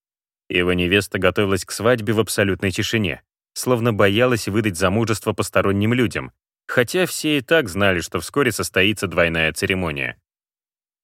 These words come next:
Сегодня образуются две пары, и, наконец-то, империя Кастел вернется в свои прежние границы. Союз между Каригом и Глораллой был выгоден для Радамаса по многим причинам.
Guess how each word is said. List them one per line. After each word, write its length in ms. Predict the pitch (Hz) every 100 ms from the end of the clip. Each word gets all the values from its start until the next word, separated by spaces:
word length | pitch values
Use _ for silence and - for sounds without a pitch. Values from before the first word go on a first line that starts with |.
| -
Сегодня 600 | - 101 95 151 147 151
образуются 680 | - 113 110 90 104 101 104
две 220 | 90 90
пары, 420 | - 95 69 64 _ _ _ -
и, 100 | 101
наконец-то, 680 | 101 98 98 113 113 - 95
империя 640 | 104 95 113 110 101 90
Кастел 580 | - 120 117 - 85 69 _
вернется 560 | 98 101 98 135 147 131
в 60 | 107
свои 220 | 110 104
прежние 480 | 90 87 85 90 85
границы. 640 | 90 90 85 - 76 64 _ _ _ _ _ _ _
Союз 500 | - 95 92 147 -
между 360 | 139 123 107
Каригом 500 | 98 139 139 113 113
и 140 | 110 104
Глораллой 720 | 92 92 90 131 131 80 67 _ _
был 240 | 92 160 165
выгоден 460 | 135 170 135 117
для 180 | 85 85
Радамаса 460 | 117 131 123 117 104
по 140 | 139
многим 340 | 160 175 104
причинам. 580 | 82 82 - 85 71 67